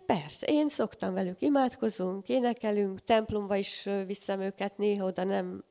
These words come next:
annyira szívesen, mert annyira hangosan mondják, <laughs> itt mindenki minket néz, de, de mindegyik, mindegyik hisz. Őnek, na, számukra ez teljesen egyszerű és,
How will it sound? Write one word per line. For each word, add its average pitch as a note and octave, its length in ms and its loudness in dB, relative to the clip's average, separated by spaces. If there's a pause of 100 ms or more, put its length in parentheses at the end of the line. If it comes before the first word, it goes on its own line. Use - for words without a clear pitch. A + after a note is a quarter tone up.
(420)
annyira G3 400 -8
szívesen, A3 440 -4
mert G3 140 0
annyira G#3 280 6
hangosan G3+ 520 6
mondják, A3+ 300 8 (420)
<laughs> - 180 -8
itt F4 240 -8
mindenki C#4+ 760 -8
minket B3+ 460 -2
néz, B3+ 400 8 (500)
de, A3+ 280 10 (640)
de G3 440 2
mindegyik, G3+ 880 -6
mindegyik F#3+ 640 -2 (520)
hisz. - 280 -6
Őnek, G#4 280 6
na, D#4 380 2
számukra C#4+ 460 2
ez C4 120 4
teljesen F#3+ 680 0
egyszerű F3+ 520 -4
és, - 320 -6